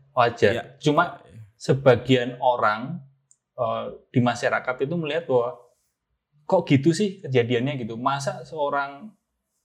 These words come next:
Speaker 1: misal praktisi kesehatan mental atau psikolog, psikiater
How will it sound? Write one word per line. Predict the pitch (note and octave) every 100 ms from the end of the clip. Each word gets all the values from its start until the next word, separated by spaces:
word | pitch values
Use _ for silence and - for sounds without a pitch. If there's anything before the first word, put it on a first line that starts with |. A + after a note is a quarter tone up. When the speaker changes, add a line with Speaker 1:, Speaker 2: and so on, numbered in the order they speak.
| _ _ _ _ _
Speaker 1:
misal | B2+ C#3+
praktisi | C#3 C3 C3+ C3+
kesehatan | B2+ B2+ B2+
mental | A#2+ A#2+ B2 A2
atau | A#2+
psikolog, | C3 B2 B2+ B2
psikiater | - A#2 B2 A2+ C3 B2+